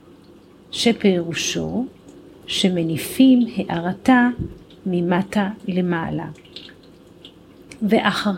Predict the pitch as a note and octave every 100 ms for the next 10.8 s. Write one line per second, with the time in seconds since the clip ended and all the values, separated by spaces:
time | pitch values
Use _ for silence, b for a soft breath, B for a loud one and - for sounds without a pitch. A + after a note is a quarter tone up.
0 | - E3 E3+ G3 - - _ _ _ B
1 | B B B - A3 A3+ F#3+ G3+ G3 -
2 | G3 F3+ F#3 G#3 - D#3+ F3 F3+ G#3 C4+
3 | - - - - - - - _ G3 F3+
4 | - G3+ - B3+ C#4 B3 F#3 F3 F3 G3
5 | - - - - F3 G#3+ A#3 A#3 - -
6 | - F3+ E3+ F3+ - - - - - -
7 | - - G3 F3 G3 F3+ - - - -
8 | F3+ E3 D#3 E3 G3 C#4 - - - -
9 | - - - - - - A3 G3+ - F3
10 | - - F#3 F3 F#3 F3 F3+